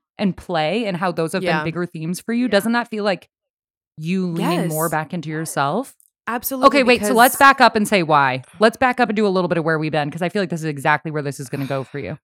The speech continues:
Speaker 2: Okay, so I got dumped.
Speaker 1: <laughs>
Speaker 2: Like, <laughs>
Speaker 1: Sorry. It just, like, how? Okay, keep going.
Speaker 2: Yeah, yeah. Um, I'd never been broken up with, and l-,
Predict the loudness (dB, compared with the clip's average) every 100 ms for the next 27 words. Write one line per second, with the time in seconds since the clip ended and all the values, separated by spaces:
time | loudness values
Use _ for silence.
0 | _ -10 -4 -4 -4 -4 -4 -4 -4 -4
1 | -6 -6 -16 -20 _ _ _ -20 _ _
2 | _ _ _ _ 6 10 10 8 -2 -4
3 | -10 -10 -6 -8 -8 -10 -8 -8 -10 _
4 | _ _ _ _ _ -14 -12 -14 -16 -14
5 | -4 0 6 6 6 4 2 0 2 4
6 | 4 2 -2 -2 0 2 0 -2 -10 -10
7 | -8 -4 -4 -4 -8 -20 _ _ -14 -14
8 | -14 -18 _ -6 -4 -4 -6 -10 -14 _
9 | _ _ _ -8 -8 -6 -6 -6 -6 -6
10 | -6 -6 -8 -8 -6 -6 -6 -10 -8 -8
11 | -8